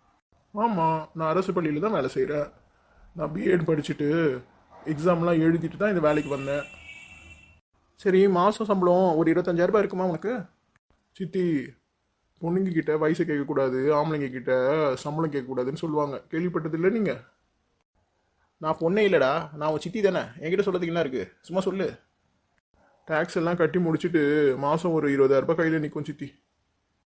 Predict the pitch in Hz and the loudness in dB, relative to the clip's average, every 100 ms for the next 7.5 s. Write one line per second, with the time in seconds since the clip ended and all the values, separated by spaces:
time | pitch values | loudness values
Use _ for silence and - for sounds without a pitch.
0 | _ _ _ 170 170 165 143 - _ - | _ _ _ -6 -2 -2 -2 -8 _ -8
1 | 156 170 185 170 160 165 160 143 143 156 | -2 2 4 2 2 2 2 -2 -2 0
2 | 147 143 139 170 156 147 151 135 143 165 | 0 -2 -2 0 2 2 2 0 0 0
3 | 151 160 156 156 156 147 143 143 147 139 | -4 -6 -4 -4 0 -2 2 2 4 2
4 | 147 185 160 156 143 139 143 151 143 - | 0 -2 -2 -2 -2 -2 -2 -2 -4 -10
5 | _ _ 156 160 156 165 180 175 165 156 | _ _ -2 0 0 0 -2 -4 -6 -4
6 | 151 156 156 180 170 156 156 156 160 165 | -4 -2 -2 0 0 -2 -2 0 0 0
7 | 143 - - 143 131 | -4 -10 -8 -6 -6